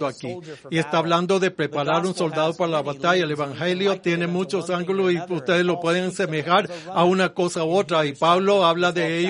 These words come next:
Speaker 1: chapter.
Speaker 2: como un corredor
Speaker 1: He
Speaker 2: en
Speaker 1: says we
Speaker 2: Hebreos
Speaker 1: are
Speaker 2: capítulo
Speaker 1: compassed about
Speaker 2: doce.
Speaker 1: with such a great
Speaker 2: Nosotros
Speaker 1: cloud of
Speaker 2: también,
Speaker 1: witness,
Speaker 2: teniendo en derredor
Speaker 1: let us
Speaker 2: nuestro
Speaker 1: lay aside
Speaker 2: tan grande
Speaker 1: every weight
Speaker 2: te-,
Speaker 1: and the
Speaker 2: nube de
Speaker 1: sin
Speaker 2: testigos,
Speaker 1: that
Speaker 2: despojemos de todo
Speaker 1: easily
Speaker 2: peso
Speaker 1: besets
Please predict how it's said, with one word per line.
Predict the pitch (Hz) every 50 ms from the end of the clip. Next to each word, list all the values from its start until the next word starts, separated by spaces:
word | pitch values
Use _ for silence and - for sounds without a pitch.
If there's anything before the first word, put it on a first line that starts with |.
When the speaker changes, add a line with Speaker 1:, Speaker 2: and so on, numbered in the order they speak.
| 196 196
Speaker 1:
chapter. | 190
Speaker 2:
como | - 185 170 165
un | 180 185
corredor | 185 196 185 170 180 175 147 151 156 160
Speaker 1:
He | 185
Speaker 2:
en | 190
Speaker 1:
says | 185
we | 180 175
Speaker 2:
Hebreos | 156 143 165 165 170 170
Speaker 1:
are | 170
Speaker 2:
capítulo | - 196 156 - 160 165 185 175 170 165 160
Speaker 1:
compassed | 165 185
about | 208 208 202
Speaker 2:
doce. | 196
Speaker 1:
with | 170 -
such | - 190
a | 180 175 -
great | 175 180
Speaker 2:
Nosotros | 185 214 - 202 190 196
Speaker 1:
cloud | 214 208
of | 196
Speaker 2:
también, | - 190 170 165 180 190 185
Speaker 1:
witness, | 165 190 170
Speaker 2:
teniendo | 156 156 165 170 175 185
en | 190 180
derredor | 185 180 165 151 156 151 160 170 180 175
Speaker 1:
let | 190
us | 185 180 196 202
Speaker 2:
nuestro | 185 170 165 185
Speaker 1:
lay | 180 185 190 185
aside | 175 -
Speaker 2:
tan | 196 202 214 208
grande | 196 202 208 214 208 185 202
Speaker 1:
every | 196 190
weight | 185 185
Speaker 2:
te-, | 185
Speaker 1:
and | 180 165
the | 175 -
Speaker 2:
nube | 185 202 214 214 208
de | 190
Speaker 1:
sin | 175 -
Speaker 2:
testigos, | 185 165 147 - 196 185 196 202
Speaker 1:
that | 170 190 -
Speaker 2:
despojemos | - 175 156 170 180 202 190 190 196 175
de | 180 170
todo | 202 185 175 185 185
Speaker 1:
easily | 185 151 143
Speaker 2:
peso | 190 185 185 185 - 214 208
Speaker 1:
besets | 196 - - 131 117